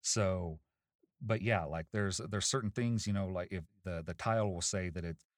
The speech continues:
will give you so much money, you know, for playing it down, but then will cost you reputation for every industrial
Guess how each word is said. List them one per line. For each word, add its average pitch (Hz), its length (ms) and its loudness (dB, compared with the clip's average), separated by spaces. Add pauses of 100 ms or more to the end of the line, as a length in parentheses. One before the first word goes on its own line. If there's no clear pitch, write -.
(120)
will 113 80 0
give 117 180 2
you 110 80 0
so 120 160 2
much 104 220 2
money, 107 460 2 (320)
you 98 80 2
know, 95 120 0
for 95 140 -6
playing 101 300 0
it 76 80 -8
down, 78 480 2 (360)
but 110 80 2
then 110 140 4
will 98 100 2
cost - 300 2
you 101 80 0
reputation 92 720 -2
for 87 220 -6
every 90 640 -4
industrial 82 800 -4